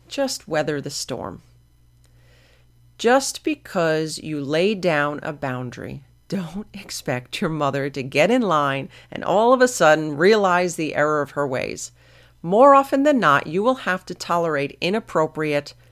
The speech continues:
often worse behavior than before,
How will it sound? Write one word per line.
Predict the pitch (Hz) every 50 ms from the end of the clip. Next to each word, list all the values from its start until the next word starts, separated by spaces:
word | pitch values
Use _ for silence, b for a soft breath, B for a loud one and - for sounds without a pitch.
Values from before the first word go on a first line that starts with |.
| b b b b _ _ _ _ _
often | - 214 269 349 - - - 208 180 165 156 160
worse | 175 233 320 381 370 - -
behavior | - 180 147 131 139 139 139 120 139 143 147
than | 135 160 156 156
before, | 139 151 147 - - - 349 339 247 170 143 139 143